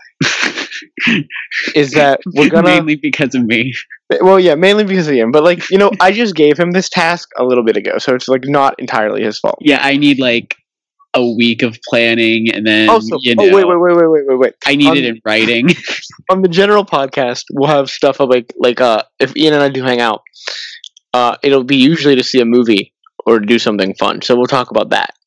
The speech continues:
Speaker 1: Right.
Speaker 2: a little bit. Um, the second one, though, that, that's Ian's, it, it, it was my idea, but it's gonna be Ian's baby. It's gonna be Ian's project, which means, uh, just that he comes up with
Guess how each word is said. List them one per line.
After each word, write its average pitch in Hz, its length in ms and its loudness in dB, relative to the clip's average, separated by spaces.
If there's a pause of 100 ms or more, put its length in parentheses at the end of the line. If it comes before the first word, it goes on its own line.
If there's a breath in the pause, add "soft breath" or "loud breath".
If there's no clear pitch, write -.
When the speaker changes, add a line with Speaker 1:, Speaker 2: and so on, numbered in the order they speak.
(180)
Speaker 1:
Right. 87 260 -2
Speaker 2:
a 110 60 2
little 104 180 2
bit. 95 200 -6 (840 loud breath)
Um, 123 380 0 (400)
the 143 80 0
second 180 320 -2
one, 139 220 -2
though, 113 320 -2 (180)
that, 120 260 0
that's 123 380 -2
Ian's, 131 480 0 (120)
it, - 140 -2
it, 160 160 0 (100)
it 170 160 2
was 165 160 2
my 175 180 2
idea, 131 340 0
but 117 140 0
it's 120 120 -8
gonna 151 140 -2
be 131 260 0
Ian's 120 220 0
baby. 98 480 -2 (120)
It's 117 140 -2
gonna 135 140 0
be 123 240 0
Ian's 120 180 0
project, - 580 -4 (960 loud breath)
which 127 180 -2
means, 123 480 0 (200)
uh, 120 300 2 (360)
just 135 240 0
that 127 180 0 (140)
he 131 220 -2
comes 135 260 -2
up 123 200 0
with 117 200 0